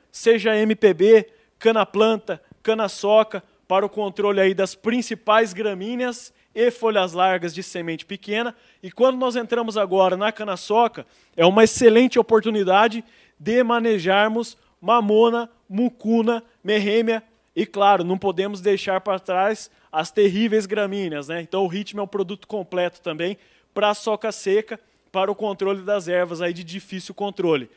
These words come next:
E voltando ali pra janela da umidade, então nós voltamos com o Falco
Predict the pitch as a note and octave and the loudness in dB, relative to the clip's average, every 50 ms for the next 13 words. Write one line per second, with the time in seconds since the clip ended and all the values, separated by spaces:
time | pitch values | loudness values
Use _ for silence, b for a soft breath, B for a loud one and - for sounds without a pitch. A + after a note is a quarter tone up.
0 | b b b b b - G3 A#3+ G3 C4 C4+ C4 C4 C4 B3+ C4 B3+ B3 A3 G3+ | b b b b b -8 -6 -4 0 0 0 0 2 0 0 0 0 -2 -2 -4
1 | G3 F#3+ F#3+ F#3 - G3 F#3+ F#3+ F#3+ F3+ F#3 F3 E3+ E3 D3+ C#3 B2 G#2 - _ | -4 -4 -6 -10 -8 -4 -4 -4 -4 -4 -6 -6 -4 -4 -4 -4 -6 -10 -16 _
2 | _ _ _ _ _ _ _ _ _ _ _ _ - D3 E3+ F3+ F3+ F3+ F#3+ A#3 | _ _ _ _ _ _ _ _ _ _ _ _ -6 -2 2 2 2 2 0 -2
3 | A3 G3 F#3 G3 G3+ A3+ G#3+ A3+ A#3 b b b b b b F#3 G3 F3 G#3 G3 | 0 0 2 4 2 2 0 -2 -8 b b b b b b -14 -8 -6 -6 -4
4 | G#3 G#3+ G#3+ F#3+ E3+ G3+ G#3+ G3+ G3+ G#3 G3 G3+ G3+ - - - G#3 G#3 G#3 - | -4 -4 -6 -6 -4 -6 -6 -4 -4 -4 -4 -4 -6 -10 -8 -8 -8 -8 -8 -4
5 | - F#3+ F#3 F#3+ G3 F#3+ - G#3+ | 0 2 2 2 2 -2 -6 -12